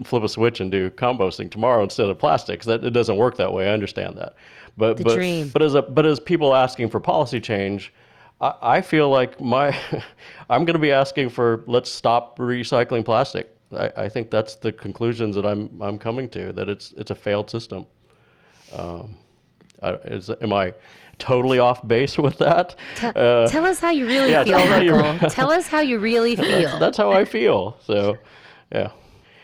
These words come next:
Speaker 1: If we've done all this pseudo education, I'd say pseudo, I'm glad you're there to help bump things up, 'cause I, we think there was, wa-, there was a, uh, wasn't enough, uh, education for this. But, but regardless, you know, education has been tried, redoing the,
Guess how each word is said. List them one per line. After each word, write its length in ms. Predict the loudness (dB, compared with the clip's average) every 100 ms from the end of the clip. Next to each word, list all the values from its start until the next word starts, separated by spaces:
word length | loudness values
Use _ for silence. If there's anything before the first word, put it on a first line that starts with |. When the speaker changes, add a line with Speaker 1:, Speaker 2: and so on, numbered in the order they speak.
| -14
Speaker 1:
If 80 | -8
we've 180 | -6 -2
done 240 | 0 2
all 200 | 2 2
this 320 | 2 0 -6 -18 _ _ -20 -20 -20 -20
pseudo 440 | -10 -2 2 4 4
education, 580 | 2 -2 -2 -2 -4
I'd 160 | -4 -2
say 280 | -2 -2 -4
pseudo, 360 | -4 -2 0
I'm 140 | 0 2
glad 240 | 0 0
you're 160 | 0 0
there 240 | 2 2
to 140 | 0 0
help 180 | 0 -4 -14 -16 -18 -20 -20 -12 -2
bump 240 | -2 0
things 240 | -2 2
up, 180 | 0 0
'cause 120 | 0
I, 100 | -2 0 -2
we 80 |
think 200 | 0 0
there 100 | 2 4
was, 280 | 4 2 -2
wa-, 300 | -2 0 2
there 160 | 2 2
was 240 | 4 2
a, 220 | 2 0 -4 -18 -20 -20 _ _ -12
uh, 140 | -12 -12 -14 -16 -16
wasn't 380 | -2 2 4 4
enough, 440 | 4 4 2 -2 -6
uh, 40 |
education 800 | -2 2 2 0 -2 -2 -2 -8
for 80 | -4
this. 180 | -4 -2
But, 240 | -2 -2 -6 -2
but 80 | 2
regardless, 560 | 4 4 4 4 0 -2
you 160 | -2
know, 80 | 0
education 560 | 2 0 0 -2 0 -2
has 60 |
been 180 | 0 -2
tried, 440 | 0 2 4 2 -2
redoing 680 | -4 -4 0 2 2 2 2
the, 320 | 2 2